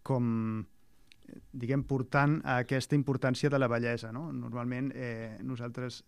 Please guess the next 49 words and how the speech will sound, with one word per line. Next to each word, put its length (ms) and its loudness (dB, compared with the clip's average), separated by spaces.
de 360 -8
manera 280 -2
natural, 520 0
els 140 -4
nostres 320 -2
sentits 540 -2
ens 160 0
atrau 260 0
una 140 0
cosa 200 -2
quan 140 -4
és 160 -4
bella, 240 -6
quan 160 -8
és 160 -8
bonica, 400 -2
quan 180 0
est-, 140 -4
u-, 220 -2
un 140 6
acte, 340 4
doncs, 260 0
mm, 460 -8
crida 260 -2
l'atenció 440 -2
per 120 0
això. 280 -4
I, 420 6
i 140 6
d'aquí 240 4
la 80 8
importància, 480 2
doncs, 160 0
de 80 -2
celebrar 480 -2
bé, 220 -4
segons 360 -6
els, 400 -8
els 220 -6
llibres, 320 2
sí, 240 0
i 20 -4
això 180 -2
és 80 0
obligació, 560 0
diguem, 300 -4
pels 160 -10
ministres 400 -4
ordenats, 420 -6